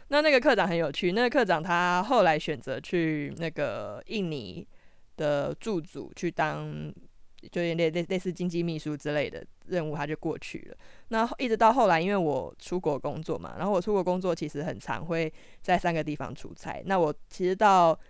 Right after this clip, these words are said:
第三间公司的时候，都还是有继续跟他保持联系。然后本来有想要跟他约在雅加达喝个，喝个咖啡之类的，可是后来，呃，行程蛮紧的，所以也，也没有实际约到。那这边就来讲一下我第三间公司。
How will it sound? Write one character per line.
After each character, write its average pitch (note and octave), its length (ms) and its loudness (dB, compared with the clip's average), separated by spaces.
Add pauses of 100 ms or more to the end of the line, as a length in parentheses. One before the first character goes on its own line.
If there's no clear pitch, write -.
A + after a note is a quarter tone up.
(120)
第 A3 100 -6
三 F#3+ 160 2
间 F3+ 160 0
公 E3+ 160 0
司 E3 120 -6
的 D3+ 100 0
时 D#3 80 -6
候， D3 80 0
都 D#3 120 -2
还 D3+ 140 -2
是 E3+ 120 -6
有 A#2+ 100 -2
继 - 100 -8
续 D3+ 140 -6
跟 C#3+ 100 -6
他 C#3 100 -6
保 - 200 -6
持 - 180 -10
联 F2+ 260 -10
系。 - 280 -10
然 D#3+ 100 0
后 F#3 60 4
本 F#3 100 2
来 F3+ 80 4
有 E3+ 140 2
想 D#3 180 -2
要 D#3 80 -2
跟 E3 100 -2
他 E3 200 0
约 E3 180 0
在 D#3+ 160 2
雅 B2+ 140 0
加 D3 160 -2
达 - 280 -4 (300)
喝 F3 140 0
个， D#3 220 0
喝 F3 120 2
个 E3 80 -2
咖 D3+ 220 2
啡 D3+ 160 -2
之 D3+ 160 -6
类 D3+ 160 -2
的， A2 100 -6
可 D#3 120 -6
是 F3+ 80 -2
后 G3 120 4
来， D#3 200 4 (380)
呃， D3 460 0
行 F3 220 -2
程 F3+ 180 2
蛮 E3 220 -2
紧 D3 220 -6
的， - 100 -8
所 E3+ 120 0
以 D#3+ 160 2
也， C#3+ 200 -6
也 F3 120 -2
没 F#3 100 2
有 F#3+ 80 4
实 E3 140 -4
际 E3+ 180 0
约 D#3 280 2
到。 - 220 -2 (800)
那 C4 140 0
这 B3+ 100 8
边 A#3+ 120 4
就 A3+ 80 6
来 F#3 120 8
讲 D#3 240 0
一 - 20 -10
下 D#3+ 180 0
我 C#3+ 140 0
第 E3 120 -2
三 D#3 200 -4
间 D3 160 -8
公 D3 220 -8
司。 - 240 -14